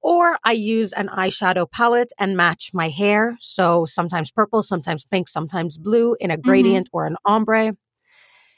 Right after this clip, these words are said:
Speaker 1: And then for lipstick, I usually enjoy, like, a dark plum or a dark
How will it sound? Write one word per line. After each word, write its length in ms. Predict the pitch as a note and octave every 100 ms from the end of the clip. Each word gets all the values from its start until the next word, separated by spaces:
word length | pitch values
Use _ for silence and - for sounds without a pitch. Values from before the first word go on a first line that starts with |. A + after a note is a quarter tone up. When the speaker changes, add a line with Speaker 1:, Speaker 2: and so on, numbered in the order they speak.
| _ _ _
Speaker 1:
And 220 | A#3 A3+
then 100 | A#3+
for 180 | B3+ A#3
lipstick, 580 | A3+ B3 A#3+ - D4 D#4 -
I 100 | G3
usually 580 | E3+ A3 G3+ A#3+ B3 A3
enjoy, 600 | G#3+ E3 G3+ A3+ A#3 G3+
like, 360 | G3 F3+ F3+ _
a 120 | G3 F3+
dark 520 | C#3+ F#3 E3+ F#3+ - _ - _ _ _ - -
plum 760 | - G3+ F#3 E3 D#3 D#3 F3 - _ F#3+
or 100 | F3+
a 60 |
dark 320 | E3 F3 E3+